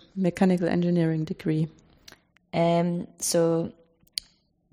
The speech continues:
Speaker 2: uh, I studied in, in Glasgow, and it was,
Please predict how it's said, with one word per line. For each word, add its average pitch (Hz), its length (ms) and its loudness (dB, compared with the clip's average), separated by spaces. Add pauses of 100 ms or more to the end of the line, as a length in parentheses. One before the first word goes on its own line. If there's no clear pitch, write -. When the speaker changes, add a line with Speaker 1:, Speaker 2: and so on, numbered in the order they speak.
(120)
Speaker 2:
uh, 156 120 0
I 156 80 0
studied 170 320 2
in, 160 200 -2
in 160 180 -4
Glasgow, 160 520 0 (140)
and - 540 -2
it 160 140 0
was, - 440 -2